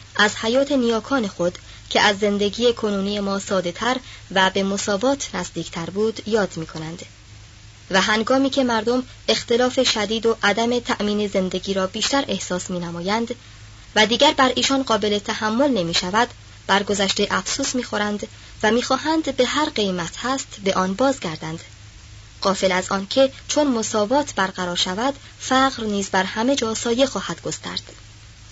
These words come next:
به همین جهت است که تقسیم زمین‌ها هر چند یک بار از سر گرفته می‌شود، خواه به حکم قانون باشد یا برخلاف قانون، و خواه این امر به وسیله گراک‌ها در روم صورت پذیرد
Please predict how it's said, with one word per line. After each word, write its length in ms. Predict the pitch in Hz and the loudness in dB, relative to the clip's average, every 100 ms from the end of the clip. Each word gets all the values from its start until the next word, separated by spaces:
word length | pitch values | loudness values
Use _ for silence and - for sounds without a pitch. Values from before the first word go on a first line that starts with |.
| - - - - - - - - | -20 -20 -20 -20 -20 -20 -20 0
به 100 | 294 | 4
همین 240 | 320 381 | 4 4
جهت 280 | 349 311 285 | 4 2 2
است 260 | 277 269 - | 0 -2 0
که 100 | 277 | 2
تقسیم 500 | 277 240 - 285 277 | 2 -2 -2 0 2
زمین‌ها 520 | 233 202 190 196 202 | 2 0 -2 -2 -4
هر 200 | 208 247 | 0 -2
چند 400 | - 247 240 208 | 0 0 0 0
یک 240 | 185 185 | -2 -2
بار 160 | - 190 | -2 0
از 120 | - 190 | 0 -2
سر 220 | 240 214 | -2 0
گرفته 360 | 170 165 - | -2 -4 -6
می‌شود، 380 | 170 - 190 - - - - - - - | -4 -2 -4 -8 -14 -20 -20 -20 -20 -10
خواه 300 | - 226 214 | 2 2 4
به 80 | 208 | -2
حکم 420 | 202 196 208 190 | -2 -2 -2 -2
قانون 420 | - 185 202 269 | 0 0 2 2
باشد 320 | 269 - 254 247 - - - | 2 2 0 -2 -12 -14 2
یا 200 | 247 285 | 4 6
برخلاف 560 | 226 - 220 240 269 | 4 2 0 0 0
قانون، 440 | 208 165 160 156 185 - - - - - | -2 -4 -6 -8 -10 -18 -20 -20 -20 0
و 80 | 202 | 0
خواه 280 | - 233 233 | 2 0 0
این 200 | 202 196 | -2 0
امر 280 | 208 220 214 | 0 0 0
به 120 | 202 | 0
وسیله 600 | 190 190 208 190 190 185 | -2 0 -2 -2 0 -2
گراک‌ها 580 | 185 190 180 - 247 262 | 0 0 0 -2 -4 -2
در 220 | 254 190 | 0 0
روم 260 | 190 240 277 | 2 2 2
صورت 400 | - 226 208 - | 0 -2 -2 -2
پذیرد 480 | 202 196 190 190 | -4 -2 -2 -4